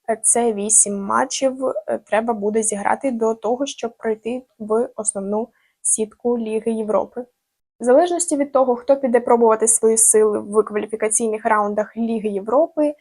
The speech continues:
чи то буде, е, володар Кубку України, чи друге місце, е, в Лізі конференцій будуть стартувати друга та третя команди України чемпіонату або третя та четверта.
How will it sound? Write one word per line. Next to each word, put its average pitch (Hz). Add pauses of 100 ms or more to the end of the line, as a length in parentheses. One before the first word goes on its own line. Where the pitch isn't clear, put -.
(280)
чи 240
то 226
буде, 208 (140)
е, 196
володар 208
Кубку 208
України, 240
чи 208
друге 202
місце, 269 (560)
е, 214
в 220
Лізі 262
конференцій 254
будуть 254
стартувати 226 (500)
друга 226
та 214
третя 208
команди 294
України 262
чемпіонату 247
або 220
третя 240
та 226
четверта. -